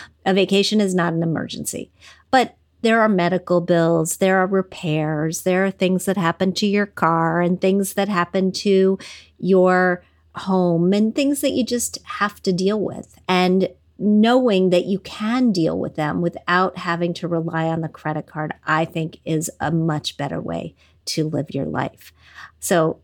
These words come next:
again, thank you so much for the question. It's a really good one. Keep 'em coming, everybody. We've got a whole bunch of shows that we are putting together over the next couple of weeks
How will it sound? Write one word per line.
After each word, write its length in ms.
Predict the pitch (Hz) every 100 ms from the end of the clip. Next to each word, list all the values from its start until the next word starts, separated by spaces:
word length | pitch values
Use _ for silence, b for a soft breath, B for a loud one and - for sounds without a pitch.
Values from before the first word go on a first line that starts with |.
| -
again, 320 | 185 175 175
thank 240 | 208 202
you 60 | 208
so 180 | - 202
much 260 | 196 196
for 100 | -
the 100 | 190
question. 520 | 185 226 233 - 233 208
It's 180 | 190
a 100 | 214
really 300 | 208 214 214
good 360 | 202 196 220 220
one. 260 | 226 233 240
Keep 240 | 320 330
'em 160 | 494 403
coming, 460 | - 208 247 185
everybody. 640 | 165 170 160 160 151 170 196
We've 280 | 185 202
got 180 | - 208
a 60 | 196
whole 520 | - 190 190 208 220
bunch 320 | 220 214 208
of 80 | 220
shows 340 | - 208 233
that 140 | 220 -
we 180 | 190 175
are 100 | 170
putting 280 | 220 -
together 440 | 220 202 202 240 220
over 220 | 185 185
the 120 | 180
next 320 | 175 175 -
couple 320 | - 180 180 170
of 140 | 175
weeks 460 | 196 226 247 -